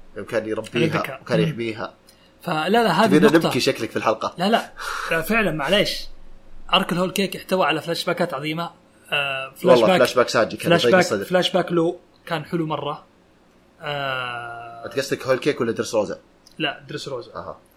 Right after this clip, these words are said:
Speaker 2: فلاش باك، آه، كيروس، يعني شيء، شيء عظيم. درس، بر-، برجع له. درس روزا راح نتناقش في فلاش باكات إن شاء الله.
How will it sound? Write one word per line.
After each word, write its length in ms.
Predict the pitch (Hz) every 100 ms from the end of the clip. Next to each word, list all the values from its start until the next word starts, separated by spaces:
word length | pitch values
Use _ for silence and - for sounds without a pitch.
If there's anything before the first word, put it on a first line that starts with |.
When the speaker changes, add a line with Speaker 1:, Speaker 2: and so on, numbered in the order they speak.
| - 165
Speaker 2:
فلاش 240 | 160 -
باك، 360 | 165 160 - 135
آه، 480 | 123 120 113 110 - _ _ _ _ _ _ _ _ _ -
كيروس، 600 | - 180 156 - - - _ _ _ -
يعني 180 | 127
شيء، 280 | - 170 139 -
شيء 220 | - 135
عظيم. 240 | 135 123 -
درس، 200 | 143 147
بر-، 280 | 202 170 175 -
برجع 440 | 180 175 185 139 -
له. 60 | 156
درس 260 | 160 156
روزا 360 | 190 180 165 - - -
راح 120 | 139
نتناقش 500 | 143 - 165 - -
في 220 | - 139 -
فلاش 260 | - 147 -
باكات 380 | 135 131 117 - _ _ _ _ -
إن 40 |
شاء 200 | 147 151
الله. 140 | 127